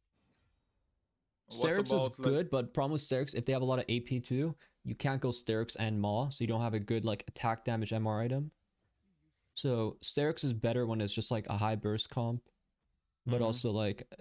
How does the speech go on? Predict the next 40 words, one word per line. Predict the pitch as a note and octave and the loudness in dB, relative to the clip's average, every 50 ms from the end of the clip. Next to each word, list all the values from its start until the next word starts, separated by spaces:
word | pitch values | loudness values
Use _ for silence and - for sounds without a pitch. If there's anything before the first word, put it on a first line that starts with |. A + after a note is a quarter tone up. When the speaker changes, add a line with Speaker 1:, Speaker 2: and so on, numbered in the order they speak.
| - - | -12 -6
Speaker 2:
a | - - A#2+ A#2+ | -2 0 0 0
good | A2+ - - B2 A#2+ A#2 A2+ | 0 0 2 2 2 2 2
amount | A2 G2+ G#2+ G#2 G#2 G#2+ G#2 G2+ - - | 2 0 2 2 0 0 0 -2 -2 -2
of, | A#2 G#2 G2+ G2+ A2+ - - - _ _ _ _ _ _ _ _ _ _ _ _ _ _ _ _ _ _ _ _ _ _ _ _ _ _ _ _ _ _ | -2 0 0 -2 -2 -6 -10 -14 _ _ _ _ _ _ _ _ _ _ _ _ _ _ _ _ _ _ _ _ _ _ _ _ _ _ _ _ _ _
you | - A#2+ | -2 0
know, | G#2+ G2+ G#2 | 2 2 2
attack | G2+ - B2+ G#2 F#2+ - | 2 2 0 0 0 0
damage | - G2+ F#2+ G#2 G2+ - | -2 -2 0 0 0 0
on | G#2 A2 | 0 0
the | |
enemy | A2 A2 A2 G2+ | 0 0 -2 -2
team. | - A2+ A2+ A2+ B2 - _ _ _ _ _ _ _ _ _ _ _ _ _ _ _ _ _ _ _ - - | -2 -2 -4 -4 -6 -8 _ _ _ _ _ _ _ _ _ _ _ _ _ _ _ _ _ _ _ -18 -10
Speaker 1:
How | B2+ C#3 D#3+ F3+ F#3+ | -4 -2 0 2 2
is, | G3+ G3 F#3 | 0 0 0
like, | F#3+ F#3+ F#3 E3+ - - - - C#3+ | 0 0 0 -2 -4 -10 -14 -10 -8
maybe | D3 D3+ D#3 C#3+ C#3 - _ _ _ _ _ - | -4 -4 -4 -4 -6 -12 _ _ _ _ _ -4
Speaker 2:
Definitely, | B2+ - C#3 C#3 C#3+ E3 D#3+ D#3 D#3 D3 | 0 0 0 0 0 0 0 0 2 2
yeah, | C3 A2+ A2+ A2 | 2 2 2 0
Spear, | A2 - - - C3 C3+ C3 B2+ | 0 -2 -4 -2 0 0 2 0
don't | A#2 A#2 A2+ A2+ | 0 0 0 0
really | A#2 A#2 A2+ A2 | 0 0 0 2
need | G#2 G#2+ G#2+ | 2 2 2
it. | A2 G#2+ A2 G#2 - - _ _ _ _ _ _ _ _ _ _ _ _ _ _ _ _ _ _ _ _ _ _ _ _ _ _ _ _ _ _ _ _ _ _ _ _ _ _ _ _ _ _ _ _ _ _ _ _ _ _ _ _ _ _ _ - | 2 2 0 -2 -4 -10 _ _ _ _ _ _ _ _ _ _ _ _ _ _ _ _ _ _ _ _ _ _ _ _ _ _ _ _ _ _ _ _ _ _ _ _ _ _ _ _ _ _ _ _ _ _ _ _ _ _ _ _ _ _ _ -4
Titanic, | - C#3 C#3+ D#3+ E3 D#3 D3+ D#3 D3+ D3 C#3+ - - - - - | -2 0 2 2 2 2 2 2 0 0 -2 -4 -10 -12 -6 -2
I | A#2+ C3 C3+ | 0 2 2
actually | C3 - C3+ - | 0 0 -2 -2
think | C#3 B2 B2 | 0 0 0
is | A2+ | 0
very | G#2 A2 A2+ A2+ A2+ | 2 2 2 2 2
strong, | A2 - - A#2 A2 A2+ A2+ A2+ | 0 0 0 0 0 0 0 0
but | A2 A#2+ A2 G#2 G2+ - | 2 2 2 0 0 0
you | A2 B2+ C3 | 0 -2 0
have | B2 | 0
to | - C3+ | -2 -2
find | - C#3 B2+ B2+ A#2+ G2+ F#2 | -2 0 0 0 0 -2 -2
good | A2 A#2 G#2 - | -2 -2 -2 -2
times | - A#2 G#2+ A2 G#2 - - | -2 -2 -2 0 -2 -2 -2
to | A2+ G#2 | -2 -2
build | G#2+ G#2 G#2+ A2 A2 G#2+ A2 | 0 0 0 0 0 0 0
it. | G#2 | -2